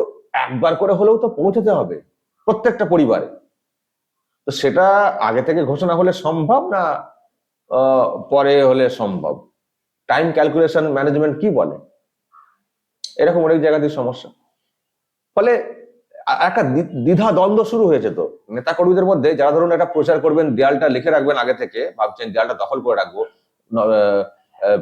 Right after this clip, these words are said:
তালিকা ঘোষণা হলেই সঙ্গে সঙ্গে লিখতে শুরু করে দেবো, তাদের মধ্যে একটা দ্বিধা, দ্বিধা দ্বন্দ্ব শুরু হয়েছে। এবার, এবার অনেকে রয়েছেন যাদের ভি-, ভোট, মানে, আহ, টিকিট পাওয়ার সম্ভাবনা নেই,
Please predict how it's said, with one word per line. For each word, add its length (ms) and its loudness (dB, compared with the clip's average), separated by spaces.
তালিকা 280 0
ঘোষণা 260 -6
হলেই 220 0
সঙ্গে 200 -2
সঙ্গে 300 0
লিখতে 280 -8
শুরু 180 -10
করে 140 -6
দেবো, 140 -4
তাদের 220 2
মধ্যে 220 0
একটা 120 0
দ্বিধা, 280 0
দ্বিধা 400 0
দ্বন্দ্ব 280 2
শুরু 220 0
হয়েছে। 300 0
এবার, 180 4
এবার 120 4
অনেকে 280 2
রয়েছেন 380 2
যাদের 240 2
ভি-, 160 0
ভোট, 140 2
মানে, 120 2
আহ, 580 0
টিকিট 220 0
পাওয়ার 140 2
সম্ভাবনা 420 0
নেই, 160 0